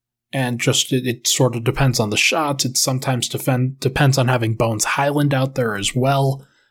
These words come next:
Uh, be that as it may, Denver going into the season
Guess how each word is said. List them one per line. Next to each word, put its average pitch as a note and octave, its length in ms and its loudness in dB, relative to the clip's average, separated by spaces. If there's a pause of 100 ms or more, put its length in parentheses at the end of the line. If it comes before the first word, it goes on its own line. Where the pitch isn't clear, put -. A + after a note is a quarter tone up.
(540)
Uh, A2+ 240 -2 (560)
be A#3 180 6
that G3 220 6
as E3 120 4
it C3 120 0
may, C#3 420 2 (720)
Denver F#3+ 720 4
going F3 480 2
into D3+ 920 4 (100)
the C#3 140 4
season A#2 720 0